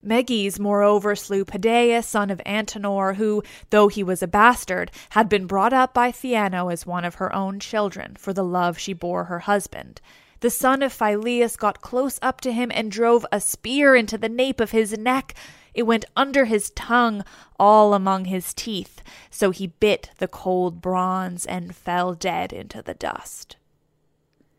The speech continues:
And Eurypylus, son of Eumaeon, killed Hypsenor, the son of noble Dolopion, who had been made priest of the river Scamander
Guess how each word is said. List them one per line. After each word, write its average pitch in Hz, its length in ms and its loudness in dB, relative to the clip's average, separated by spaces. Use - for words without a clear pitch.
And 214 300 0
Eurypylus, 220 760 2
son 220 400 2
of 220 120 0
Eumaeon, 196 760 -2
killed 226 380 0
Hypsenor, 208 720 -2
the 190 100 -4
son 220 380 0
of 196 160 -2
noble 226 460 2
Dolopion, 226 840 -2
who 233 120 2
had 208 160 8
been 208 180 0
made 208 220 0
priest 254 580 -4
of 196 120 -4
the 208 100 -2
river 226 300 2
Scamander 220 760 -2